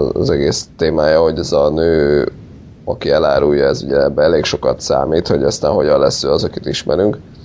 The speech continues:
de, de hogy ez nyilván az egész személyiségére egyébként is kihat, tehát hogy, hogy én azt osztom, amit, amit, ö, mondom, mondom Lóri, hogy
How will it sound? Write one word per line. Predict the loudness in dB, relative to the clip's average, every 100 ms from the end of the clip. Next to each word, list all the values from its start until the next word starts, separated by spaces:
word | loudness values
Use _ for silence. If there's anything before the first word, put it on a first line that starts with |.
| -20 -20 -20 -20 -12
de, | -2 2 4 4 4 4 2 -2 -20 -20 -20 -20 -20 -12 -2
de | 2
hogy | 4
ez | 2 0
nyilván | 0 2 2
az | 2
egész | 2 0 0
személyiségére | -2 0 0 0 0 0 0 2 2
egyébként | 2 0 -2 -4 -6 -4
is | -6 -8
kihat, | -4 -2 -2
tehát | 0 -2
hogy, | 0 -2 -2
hogy | 0 0 0 -4 -6 -8
én | -2 0
azt | 0 0 -2
osztom, | -4 -2 -2
amit, | -2 -2 -6
amit, | -4 -2 -4 -4 -2
ö, | 2 2 2 2 0
mondom, | -2 -2
mondom | -2 -4 -2
Lóri, | 0 0 0
hogy | 0 0 -2